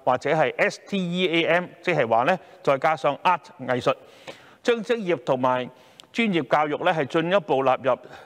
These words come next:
資歷架構，加強與大專學校嘅學位課程嘅銜接。主席，近年來，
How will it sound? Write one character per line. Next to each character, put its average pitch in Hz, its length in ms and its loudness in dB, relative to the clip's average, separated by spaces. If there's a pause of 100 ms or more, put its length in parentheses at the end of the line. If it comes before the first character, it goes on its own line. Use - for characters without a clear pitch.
(120)
資 226 160 -2
歷 160 120 0
架 135 180 2
構， 127 260 -2 (300)
加 190 160 2
強 107 260 -8
與 120 120 -2
大 120 240 0
專 165 380 -4 (520)
學 120 140 2 (100)
校 120 240 0
嘅 127 340 2
學 123 200 0
位 135 340 0 (640)
課 139 220 2
程 104 300 -8
嘅 123 220 0
銜 110 220 -8
接。 135 160 -6 (500)
主 180 100 0
席， 175 200 -2 (560)
近 190 180 2
年 147 180 -2
來， 190 200 2